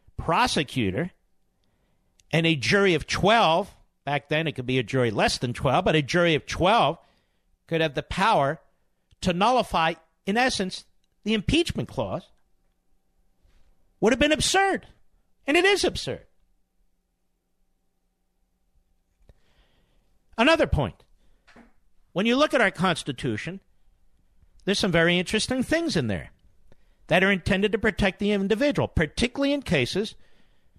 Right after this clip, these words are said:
where they're being accused of criminal conduct. We have due process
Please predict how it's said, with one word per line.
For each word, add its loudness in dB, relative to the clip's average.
where 2
they're 2
being 2
accused 0
of -2
criminal -2
conduct. -2
We -2
have -2
due 0
process -2